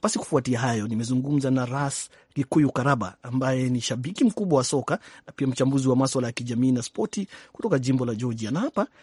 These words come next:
anaanza kwa kueleza maoni yake kuhusu mechi ya jana pamoja na kuangazia soka ya wanawake kwa ujumla katika siku zijazo.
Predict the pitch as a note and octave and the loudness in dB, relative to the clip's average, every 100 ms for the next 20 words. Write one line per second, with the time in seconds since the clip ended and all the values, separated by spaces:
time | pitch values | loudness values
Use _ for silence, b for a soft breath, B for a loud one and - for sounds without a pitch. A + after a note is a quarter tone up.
0 | b - G#2+ C3+ C3+ B2 C#3 C#3 C3 B2 | b -10 -4 -2 -2 -4 -2 0 0 -2
1 | A#2+ A#2+ C3 B2 A#2+ A#2+ B2+ B2 C3+ B2+ | 0 0 0 -2 -8 -8 -6 0 0 0
2 | - A#2 A2+ C3 F#3 F3+ - G#2 B2 C#3+ | -2 -4 -2 0 0 -2 -4 -2 0 2
3 | C3+ B2 C#3 C3 C3 D3 - D3+ - B2+ | 2 0 0 0 0 -2 -2 -4 -4 -2
4 | B2 A#2+ C3 B2+ - A2 A2 D3 A#2+ E2+ | 0 0 0 -2 -6 -8 -4 -2 -2 -4
5 | b b b - B2 A2+ - - F2+ F2 | b b b -8 -6 -6 -8 -8 -10 -10
6 | F#2+ F2 F2 | -12 -12 -16